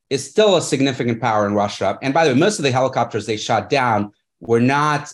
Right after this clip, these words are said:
uh, they were actually not combat helicopters. They were reconnaissance helicopters. They were, um, E W helicopters, electronic warfare. So I think they were trying to monitor the column.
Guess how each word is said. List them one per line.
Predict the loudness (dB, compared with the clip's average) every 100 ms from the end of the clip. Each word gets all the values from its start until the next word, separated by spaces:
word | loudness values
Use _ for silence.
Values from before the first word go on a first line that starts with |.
| -2
uh, | 2 2 2 -2 -4
they | -2
were | 0
actually | 0 -2
not | -2 -2
combat | -4 -6 -6 -4
helicopters. | -2 0 0 -2 -2 -6
They | -4
were | -2 -2
reconnaissance | -2 -2 -2 -2 -2
helicopters. | 0 0 -2 -4 -6 -4
They | -2 0
were, | 0 -2 -6 _ _ -4
um, | 0 0 0 -2 -2
E | -2
W | 0 0 -4 _
helicopters, | 0 2 0 -2 -4 -6 -8 -4 -2
electronic | -4 -2 -4 -2
warfare. | 0 0 0 -2
So | 0 -2
I |
think | -2 0
they | 0
were | -2
trying | -2 -2
to | 0
monitor | 0 0 0 -2 -6
the | -6
column. | 0 2 2 0